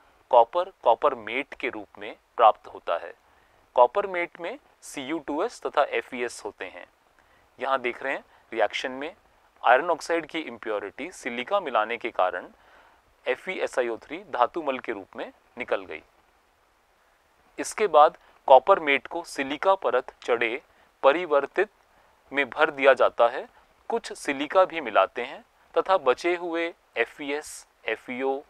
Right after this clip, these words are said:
तथा सी यू टू एस, सी यू टू ओ को धात्विक कॉपर में परिवर्तित करने के लिए गर्म वायु के झोंके प्रवाहित करते हैं।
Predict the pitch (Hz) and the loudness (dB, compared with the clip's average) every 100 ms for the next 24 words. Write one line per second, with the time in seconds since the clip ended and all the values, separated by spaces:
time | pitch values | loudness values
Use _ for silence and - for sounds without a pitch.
0 | _ _ - 120 147 151 147 143 190 - | _ _ -10 -4 -4 -4 -10 -8 -6 -6
1 | 139 135 143 - _ - - 139 165 143 | -2 -2 -4 -12 _ -18 -12 -10 -10 -8
2 | 120 117 110 127 113 - _ _ - 131 | -6 -6 -6 -8 -8 -10 _ _ 0 4
3 | 131 - 185 - 135 113 131 113 107 120 | 4 2 -10 0 2 2 0 -2 -10 -12
4 | _ _ - 127 131 143 - 190 - 123 | _ _ -2 0 0 -2 -2 -4 -2 -2
5 | 123 135 123 95 95 104 - _ _ 110 | -2 -6 -8 -12 -14 -16 -18 _ _ -2
6 | 127 160 196 139 117 131 131 131 - 110 | 2 4 4 4 2 0 -8 -8 -8 -14
7 | 101 123 160 _ _ _ - 131 131 139 | -10 -10 -10 _ _ _ -4 4 6 4
8 | 156 - 104 - 104 92 | 0 -4 -4 -6 -8 -10